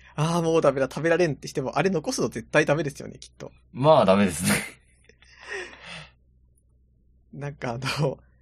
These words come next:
Speaker 1: 免許センターみたいにさ、あの、免許センターってあの、近くに、あの、予想問題売ってくれるとことかあるじゃないですか。
Speaker 2: <laughs> はいはいはい。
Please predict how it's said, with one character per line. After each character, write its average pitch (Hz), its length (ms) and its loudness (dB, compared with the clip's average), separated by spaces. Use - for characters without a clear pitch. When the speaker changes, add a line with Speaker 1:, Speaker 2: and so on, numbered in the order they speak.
Speaker 1:
免 160 320 -2
許 240 120 -4
セ 240 140 -4
ン 233 100 -8
タ 139 140 0
ー 117 60 -2
み 123 80 -8
た 123 80 -4
い 110 60 -4
に 110 80 -14
さ、 - 280 -8
あ 117 60 -6
の、 113 300 -8
免 151 160 -4
許 214 120 -4
セ 240 120 0
ン 233 80 -8
タ 113 180 -2
ー - 20 -12
っ - 40 -16
て - 120 -8
あ 101 40 -8
の、 107 100 -12
近 - 260 -4
く 185 100 -4
に、 127 320 -8
あ 117 100 -12
の、 110 80 -10
予 123 140 -4
想 202 220 2
問 208 180 0
題 135 140 2
売 127 60 -8
っ - 20 -6
て - 180 -2
く - 60 -6
れ 151 100 2
る - 80 -4
と - 80 -2
こ - 80 -4
と 123 100 -8
か 117 80 -4
あ 143 60 2
る 147 60 2
じ 123 80 -2
ゃ - 20 -6
な 101 60 -8
い 98 60 -12
で 110 60 -18
す - 120 -20
か。 - 180 -10
Speaker 2:
<laughs> - 20 -20
は 101 100 -2
い 90 80 -2
は - 20 -12
い - 40 -12
は 87 80 -12
い。 - 320 -20